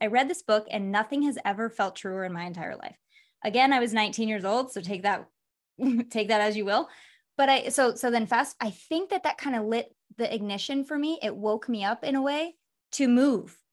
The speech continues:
to get the, s-, the, the ovaries, if you will, to move all the way across the country. And I did, because I was like, "Life is so, we are so much bigger than we think we are." And it really just fed that belief that I already had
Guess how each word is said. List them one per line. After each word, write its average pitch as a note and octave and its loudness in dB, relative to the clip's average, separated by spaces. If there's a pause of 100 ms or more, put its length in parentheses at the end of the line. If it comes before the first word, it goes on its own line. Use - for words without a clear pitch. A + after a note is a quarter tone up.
(440)
to C4 2
get B3+ 0
the, C4+ -8
s-, - -8
the, A3 0
the G3 -4
ovaries, A3 0
if F#3 -8
you F#3+ -4
will, F3+ 0 (220)
to B3 2
move A#3+ 4
all G#3 2
the G3+ -4
way F3 -2
across E3+ -8
the - -18
country. - -4
And A3 -2
I A#3 2
did, B3+ 2
because A3+ -2
I A#3 4
was A#3 0
like, A#3+ -4
"Life B3+ -4
is G4 -6
so, C4+ -12
we E4+ -4
are F4 -4
so - -8 (140)
much C4 -2
bigger E4 -6 (420)
than C4 4
we C#4 6
think F#4+ 2
we D#4 4
are." C#4+ 2
And C#4 4
it C4+ 0
really E4 0
just - -8
fed C4+ 2
that B3+ 2
belief A#3 -2
that G3+ -2
I G3 -2
already F3+ -4
had G#3 -2